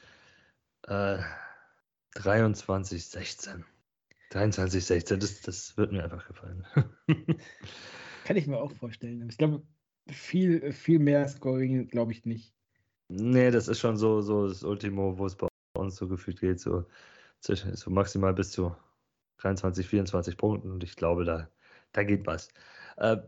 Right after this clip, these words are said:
Speaker 1: der Spread offiziell ist, äh, plus eins Komma fünf für das Heimteam, also unter ein Field Goal. Im Endeffekt heißt das, man, man gibt eigentlich gerne dem, äh, Heimteam,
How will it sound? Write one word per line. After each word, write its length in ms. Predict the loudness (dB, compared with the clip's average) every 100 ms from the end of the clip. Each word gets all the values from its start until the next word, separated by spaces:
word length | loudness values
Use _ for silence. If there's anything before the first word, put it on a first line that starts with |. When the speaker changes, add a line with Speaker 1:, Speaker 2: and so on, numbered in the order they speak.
| 2
Speaker 1:
der 120 | 2
Spread 480 | 4 2 2 0 -6
offiziell 520 | -4 -2 -2 2 2
ist, 480 | 2 -2 -2 -12 -4
äh, 500 | 0 2 2 2 -2 -8 -18 -20 _ -20 _ _ _ _ _ _ _ _ _
plus 300 | -2 -2 0
eins 260 | -2 -2 -2
Komma 160 | -2
fünf 240 | 0 -2 -2
für 80 |
das 180 | -2 2
Heimteam, 440 | 2 2 -2 -6 -2
also 260 | -2 0 -2
unter 320 | -4 0 0
ein 160 | 0 0
Field 260 | 2 2
Goal. 220 | 2 2
Im 100 | 2
Endeffekt 520 | 0 -2 -2 -2 -4 -10
heißt 300 | -4 -2 -2
das, 320 | -4 -4 -8 _ _ _ _ _ -8
man, 100 | 0
man 160 | 0
gibt 240 | 2 -2 0
eigentlich 340 | 0 0 -2
gerne 600 | 0 2 2 2 0 -2 -4
dem, 560 | -4 -2 0 -2 -2 -2
äh, 220 | -2 0
Heimteam, 680 | 0 -2 -4 -2 0 0 -6